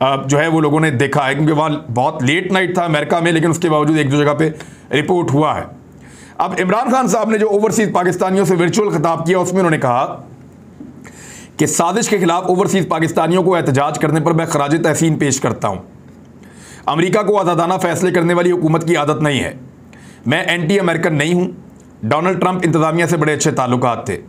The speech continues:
सर्द जंग के बाद हमारे रूस से ताल्लुकात कभी ठीक नहीं थे। पहली दफ़ा रूस के साथ ताल्लुकात बेहतर कर रहे थे। रूस से सस्ती गंदम यानी तीस फीसद कम कीमत पर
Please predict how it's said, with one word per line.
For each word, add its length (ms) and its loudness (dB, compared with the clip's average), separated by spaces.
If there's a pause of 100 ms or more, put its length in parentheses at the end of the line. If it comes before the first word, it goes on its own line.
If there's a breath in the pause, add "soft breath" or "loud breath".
(600 loud breath)
सर्द 300 -2
जंग 200 2
के 80 2
बाद 240 2
हमारे 260 2
रूस 200 2
से 120 -2
ताल्लुकात 520 0
कभी 180 2
ठीक 280 0
नहीं 220 0
थे। 180 -6 (720 loud breath)
पहली 200 2
दफ़ा 200 0
रूस 180 0
के 120 0
साथ 140 0
ताल्लुकात 440 0
बेहतर 300 0
कर 160 0
रहे 160 2
थे। 140 0 (640 loud breath)
रूस 340 2
से 120 2
सस्ती 320 0
गंदम 380 2 (800 loud breath)
यानी 200 2
तीस 300 0
फीसद 280 0
कम 200 0
कीमत 240 2
पर 340 -2